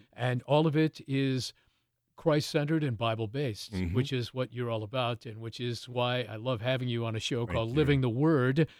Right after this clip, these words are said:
Speaker 1: because
Speaker 2: Good.
Speaker 1: that's what you're doing.
Speaker 2: Amen.
Speaker 1: You are living the Word.
Speaker 2: Every day, you
Speaker 1: And
Speaker 2: know, and every day is not a, it's not a cakewalk,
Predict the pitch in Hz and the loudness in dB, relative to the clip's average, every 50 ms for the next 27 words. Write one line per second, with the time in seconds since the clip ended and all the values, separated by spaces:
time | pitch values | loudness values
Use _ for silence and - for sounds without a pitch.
0 | - - _ _ _ _ 135 123 - 139 131 127 - 147 139 131 - - 156 156 | -20 -20 _ _ _ _ -4 -2 0 2 0 2 4 4 2 2 4 2 0 2
1 | 135 143 139 117 170 208 233 180 110 87 78 80 78 76 76 80 85 95 113 123 | 4 4 6 8 10 10 10 8 6 4 -4 -12 -14 -12 -6 -4 -2 2 2 2
2 | 120 113 110 104 104 113 117 110 127 135 143 147 143 - _ 135 120 113 117 120 | 2 2 -2 -2 -6 -6 -4 -4 -4 -4 -4 -6 -8 -12 _ -10 -6 -4 -4 -4
3 | 123 - - 131 143 156 147 107 87 80 - _ _ _ - 87 92 110 123 120 | -4 -6 -4 -2 0 0 0 0 -4 -8 -14 _ _ _ -4 -2 2 4 4 4
4 | 120 127 135 127 98 85 78 76 78 - _ - 95 92 92 92 95 104 113 107 | 6 6 6 6 4 2 0 -4 -10 -16 _ -2 0 2 4 6 6 4 4 4
5 | 107 117 - 135 147 160 165 156 156 160 156 151 135 127 113 131 143 147 139 123 | 2 2 2 2 4 6 6 6 6 6 6 6 6 4 4 0 0 0 0 0
6 | 107 101 98 - _ 101 101 107 135 135 120 98 - - 185 202 190 - 104 92 | -2 -4 -6 -8 _ -12 -4 0 2 2 2 2 2 2 2 2 2 0 0 0
7 | 82 80 82 | 0 0 -2